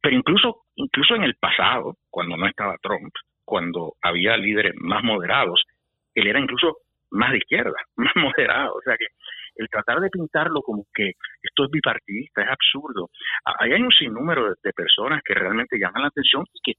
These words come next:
todos, todos son activistas demócratas de izquierda dura. Aquí no estamos hablando de, de demócratas light, este, de gente moderada, que sigue una filosofía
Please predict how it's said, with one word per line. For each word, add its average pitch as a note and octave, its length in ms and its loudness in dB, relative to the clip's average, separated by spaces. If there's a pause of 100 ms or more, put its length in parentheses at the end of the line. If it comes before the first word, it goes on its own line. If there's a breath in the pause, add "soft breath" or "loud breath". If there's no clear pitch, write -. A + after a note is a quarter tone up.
(120)
todos, D3 340 -4 (260)
todos C#3 380 -2
son B2 160 0
activistas D#3+ 920 -2 (380)
demócratas E3 720 2 (160)
de G#2+ 60 -2
izquierda D3 480 0 (180)
dura. C#3 300 4
Aquí - 720 -8
no A2+ 60 -2
estamos D#3 280 2
hablando B2 440 2
de, E2 260 -4 (480 soft breath)
de G2 80 2
demócratas F#2 580 0
light, A2 680 0
este, F2+ 420 -2
de E2 100 -2
gente F2+ 300 -2
moderada, G2 880 0
que - 80 2
sigue G#2 320 4
una F#2+ 160 -8
filosofía - 560 -2